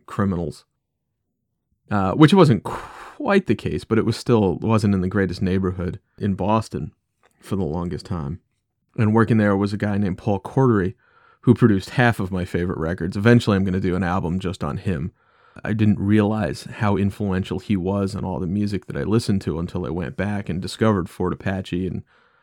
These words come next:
got into where all this music was coming from and who was working on it. And he, Boss Tones albums, Belly, uh, it,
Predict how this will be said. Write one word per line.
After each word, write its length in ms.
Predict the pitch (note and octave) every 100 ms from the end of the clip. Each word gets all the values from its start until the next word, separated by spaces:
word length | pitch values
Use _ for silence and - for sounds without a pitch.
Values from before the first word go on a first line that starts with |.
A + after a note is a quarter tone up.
| _ -
got 200 | G2 G2
into 460 | G2 - F#2 F2 -
where 340 | G2 G#2 G#2
all 100 | G2+
this 200 | F2 F#2
music 260 | G#2 F#2+ -
was 100 | F#2
coming 240 | - G2+
from 200 | F#2 D#2+
and 100 | D2
who 80 | F#2
was 160 | F#2 G2
working 300 | F#2 G#2 G#2
on 180 | D2+ F#2
it. 100 | -
And 120 | G2
he, 180 | G#2 - _ _ _ -
Boss 240 | G2 G2
Tones 240 | G2+ F#2+
albums, 340 | G2 F#2+ F#2 F#2+
Belly, 440 | - F#2 F2+ -
uh, 60 | -
it, 600 | - - - - - F2